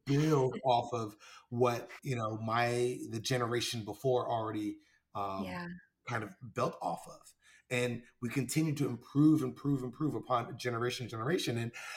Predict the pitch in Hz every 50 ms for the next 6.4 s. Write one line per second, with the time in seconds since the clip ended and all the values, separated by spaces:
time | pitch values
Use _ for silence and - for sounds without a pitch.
0 | - - - 139 135 - - 135 135 165 220 - 220 185 165 143 - - - -
1 | - - - 127 - - - - - - - - - - - 113 110 120 127 135
2 | - - - - - 202 214 226 214 - - 208 196 180 156 156 156 165 151 143
3 | 147 147 143 - 151 147 151 151 151 156 143 139 - - - - - - _ _
4 | _ - 139 139 143 139 139 139 139 135 131 135 151 - - - - 160 131 120
5 | 110 107 104 - 113 110 123 165 202 190 - - 160 160 156 147 - - 135 131
6 | 139 147 147 139 139 139 131 127